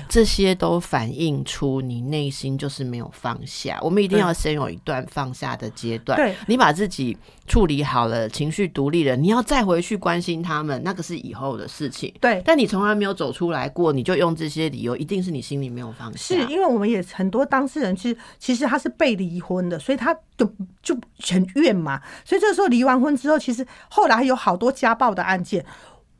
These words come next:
Speaker 2: 我当事人是家暴的加害人。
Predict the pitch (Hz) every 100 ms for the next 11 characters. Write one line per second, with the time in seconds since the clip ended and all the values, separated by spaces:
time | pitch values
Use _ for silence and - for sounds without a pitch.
0 | _ _ 208 226 180 233 294 - 277 185
1 | 180 220 - - 220 208 214 214 170 143
2 | - - 165 165 147 156 - -